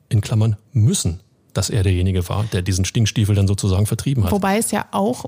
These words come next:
Speaker 2: damit zusammenhängt, was jetzt kommt. Du brauchst jetzt einen neuen Investor, ansonsten wird's nicht funktionieren. Und, ähm, diese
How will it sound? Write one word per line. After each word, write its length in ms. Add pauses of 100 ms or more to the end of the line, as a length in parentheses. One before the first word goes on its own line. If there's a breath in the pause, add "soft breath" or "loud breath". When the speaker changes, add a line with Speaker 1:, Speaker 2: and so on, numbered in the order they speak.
(120)
Speaker 2:
damit 260
zusammenhängt, 580
was 160
jetzt 180
kommt. 340 (320)
Du 100
brauchst 260
jetzt 200
einen 60
neuen 180
Investor, 420
ansonsten 580
wird's 280
nicht 120
funktionieren. 500 (440 loud breath)
Und, 480
ähm, 480 (100)
diese 300